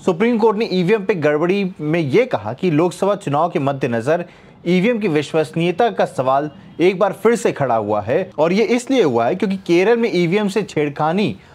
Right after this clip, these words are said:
और दूसरी पार्टियों के वोट बीजेपी में ट्रांसफर करने के आरोप, इस चीज़ को लेकर रिपोर्ट सामने आई है और इसीलिए चुनाव आयोग को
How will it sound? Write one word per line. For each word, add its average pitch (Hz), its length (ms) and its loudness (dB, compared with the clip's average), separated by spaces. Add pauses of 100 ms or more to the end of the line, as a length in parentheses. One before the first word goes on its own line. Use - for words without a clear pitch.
(160)
और 156 100 2
दूसरी 190 320 0
पार्टियों 208 380 0
के 214 100 2
वोट 175 320 0
बीजेपी 170 420 0
में 214 160 0
ट्रांसफर 170 420 0
करने 180 300 -2
के 180 120 -2
आरोप, 156 540 0
इस 214 180 -2
चीज़ 208 180 0
को 208 100 2
लेकर 185 240 2
रिपोर्ट 175 320 0
सामने 143 340 0
आई 120 160 0
है 101 140 -4
और 143 180 0
इसीलिए 202 280 0
चुनाव 170 320 0
आयोग 160 280 0
को 185 180 0